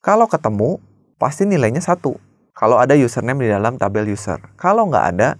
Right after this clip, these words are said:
nilainya pasti nol. Tuh, jadi kalau saya tulis di sininya result, ya, jadi cek apakah ada baris yang dikembalikan dari query result ini. Dan jika hasilnya sama dengan satu, berarti ada apa nggak?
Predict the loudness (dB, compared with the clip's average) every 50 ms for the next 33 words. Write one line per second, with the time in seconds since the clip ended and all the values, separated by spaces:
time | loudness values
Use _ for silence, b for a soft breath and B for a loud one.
0 | _ -6 -2 -2 0 0 -2 -4 -6 -6 -8 -8 -8 -8 -8 -6 -6 -6 -6 -8
1 | -12 -18 -20 -20 _ _ _ _ _ _ -10 -10 -8 -8 -8 -8 -8 -4 -2 -2
2 | -2 0 0 -2 -2 -2 -2 -2 -2 -2 -4 -6 -8 -6 -6 -8 -8 -6 -6 -6
3 | -6 -6 -8 -2 0 2 2 2 0 -4 _ _ _ _ _ _ _ _ _ _
4 | -6 -2 -2 -2 -2 -4 -6 -8 _ _ 2 2 2 2 -2 _ _ _ -4 -4
5 | -4 -2 0 2 2 4 4 4 2 2 2 -2 _ _ 0 2 2 2 2 -2
6 | -2 -4 -4 -4 -4 -2 0 0 0 0 -2 -2 -4 -4 -4 -8 -12 _ _ _
7 | _ _ _ _ _ -2 0 2 2 2 0 -2 0 2 2 2 4 2 2 0
8 | 0 0 -4 -4 -4 -4 -4 -4 -6 -8 -10 -8 -8 -10 -10 -12 _ _ _ _
9 | _ _ _ _ -6 -4 -4 -4 -4 -6 -6 -4 -4 -6 -4 -4 -8 -8 -6 -6
10 | -4 -4 -2 -2 -4 -4 -4 -4 -4 -2 -2 -2 -2 -2 -2 -4 -4 -4 -6 -8
11 | -6 -4 -4 -4 -4 -6 _ _ _ _ -20 _ _ _ _ _ _ _ _ _
12 | _ _ _ _ _ _ _ _ _ _ _ _ _ _ -4 -4 0 0 0 2
13 | 2 2 2 2 2 0 0 0 -2